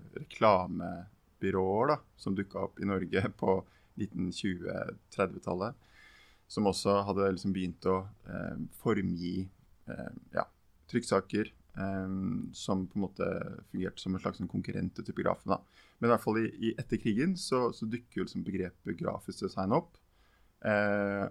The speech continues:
og de første som kalte seg grafiske designere, de distanserte seg jo blant annet fra typografene. Eh, de beskrev seg selv som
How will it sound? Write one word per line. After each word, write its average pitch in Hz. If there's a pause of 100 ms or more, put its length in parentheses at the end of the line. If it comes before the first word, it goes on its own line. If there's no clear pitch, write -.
og 101
de 104
første -
som 98
kalte -
seg 92 (160)
grafiske -
designere, 98
de 110
distanserte 95
seg 92
jo 95
blant -
annet 90
fra - (540)
typografene. 95 (280)
Eh, 95
de 92 (280)
beskrev 87
seg 90
selv 90
som 90